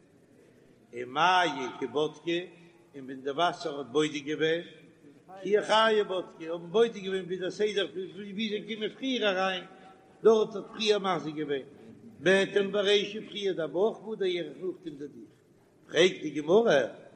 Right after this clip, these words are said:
די כלולה נאמען כתוב, וואו דער כלולה שטייט דער אויך, לאץ וואו איז בטן, ולנטיל ירח, ווערט דער אויך דער מאן פריער בטן, אין נאך דעם ירח. וואו זאגסט דו?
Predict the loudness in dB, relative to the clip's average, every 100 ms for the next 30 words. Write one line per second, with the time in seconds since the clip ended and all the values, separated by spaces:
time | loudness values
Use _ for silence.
0 | -20 _ -6 -6 4 6 8 6 2 0
1 | 0 -4 -4 -6 -6 -6 -6 -2 2 4
2 | 4 0 0 -2 -4 -2 0 0 2 0
3 | -2 -16 -20 -20 -4 4 4 4 0 0
4 | 0 0 0 0 2 2 2 2 -2 -14
5 | -20 -4 2 4 6 6 2 0 2 4
6 | 4 0 -10 -18 -20 -20 -20 0 6 6
7 | 8 4 2 -8 -18 -20 -2 4 6 6
8 | 2 4 4 4 0 2 2 0 -4 -12
9 | -10 0 4 4 6 2 2 2 0 0
10 | -8 -20 -20 -12 -6 -2 -2 -2 -6 -4
11 | -4 -4 -12 -18 _ _ _ _ _ _
12 | _ _ _ _ _ _ _ _ _ 4
13 | 4 4 -2 -4 -6